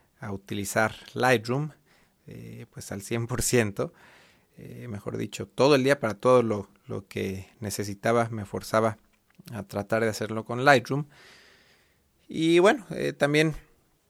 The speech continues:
eh, pues, siempre, eh, escucho alguna que otra entrevista con, pues, con fotógrafos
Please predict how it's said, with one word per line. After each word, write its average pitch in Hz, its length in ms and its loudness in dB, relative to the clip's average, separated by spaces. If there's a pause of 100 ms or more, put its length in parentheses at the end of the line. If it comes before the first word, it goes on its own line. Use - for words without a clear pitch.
(640)
eh, 113 500 -12
pues, 123 160 -2
siempre, 147 560 2 (280)
eh, 110 320 -14
escucho 127 480 -2
alguna 120 380 0
que - 140 -2
otra 117 200 -2
entrevista 107 680 -2 (220)
con, 101 480 -12 (180)
pues, - 160 -20
con 101 220 -12
fotógrafos 110 680 -2